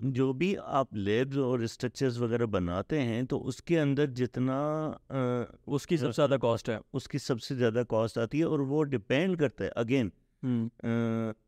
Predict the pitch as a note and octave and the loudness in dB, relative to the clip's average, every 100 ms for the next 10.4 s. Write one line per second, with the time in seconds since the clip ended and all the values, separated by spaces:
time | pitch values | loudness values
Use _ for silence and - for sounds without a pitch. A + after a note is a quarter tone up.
0 | _ _ _ _ C#3 D3 C#3 _ C#3 C3+ | _ _ _ _ 2 2 2 _ 0 2
1 | A#2+ B2 A#2+ A#2 A#2+ G#2 F#2 G#2+ G2 A2 | 2 0 0 0 0 0 0 0 0 2
2 | A2+ C3 B2 A2 - - - - - A#2 | 2 0 0 -2 -2 -6 -6 -10 -10 -2
3 | A2 A#2+ A#2+ A#2+ - - A#2 A2 A#2+ B2+ | 0 0 0 -2 -4 -6 -2 2 2 2
4 | B2+ A#2+ F#2+ F#2+ A#2 A2 G#2 A#2+ A#2+ A2+ | 2 0 0 -2 0 0 0 0 0 -2
5 | G#2 G#2 G2+ A#2 B2 A2+ - B2 C3+ B2+ | -2 -2 0 0 0 -4 -2 0 0 -4
6 | _ _ _ _ _ _ _ _ _ _ | _ _ _ _ _ _ _ _ _ _
7 | A#2 D3 E3 D#3+ C#3 B2+ D3 C#3 A2+ A#2+ | 2 4 6 4 2 0 0 2 4 2
8 | B2 B2+ B2+ B2 C#3 A#2+ C3+ B2+ D3 C#3 | 0 -2 0 -2 -2 -2 -2 -2 -2 0
9 | B2+ B2+ A#2+ B2+ A#2+ A#2+ A2+ A#2 B2+ A2 | 0 0 0 -2 0 -2 -2 0 0 0
10 | A#2 D3 D3 - | 2 2 0 -4